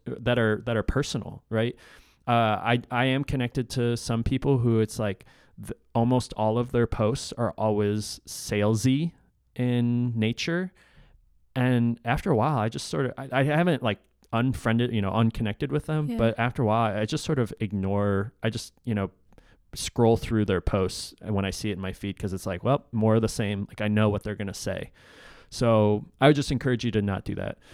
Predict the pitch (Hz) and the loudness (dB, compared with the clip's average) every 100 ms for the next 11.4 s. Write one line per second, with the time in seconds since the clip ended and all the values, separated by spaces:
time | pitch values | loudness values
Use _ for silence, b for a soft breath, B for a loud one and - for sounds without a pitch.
0 | B - 131 127 127 160 147 151 151 147 | B 0 2 4 2 0 2 2 2 2
1 | 143 - 156 170 - - 170 151 143 127 | 0 0 -2 -2 -4 0 2 4 4 2
2 | 120 - 117 110 104 101 104 - 117 - | 0 -2 0 2 0 -2 -6 -4 -2 0
3 | 117 120 160 - 160 160 - 165 160 156 | 0 0 0 0 2 2 2 0 2 2
4 | 156 160 156 117 - 120 120 - - 120 | 2 -2 -6 -12 -4 0 0 -4 0 2
5 | 110 110 - 123 120 107 117 113 113 113 | 4 2 0 0 2 2 0 2 0 0
6 | 98 113 123 113 110 110 120 - 110 101 | 0 0 0 -2 0 0 0 0 0 0
7 | - 110 104 - 107 107 107 - 104 98 | -2 -2 -2 -2 -2 -2 -2 -4 -4 -6
8 | - - 110 - 123 113 113 b b - | -12 -8 -8 -6 -8 -8 -10 b b -14
9 | 104 - 113 113 113 131 117 104 98 95 | -12 -10 -8 -6 -8 -8 -4 -4 -4 -8
10 | - _ _ _ _ - - 127 127 - | -16 _ _ _ _ -8 0 2 2 0
11 | 135 120 113 110 | 0 2 2 0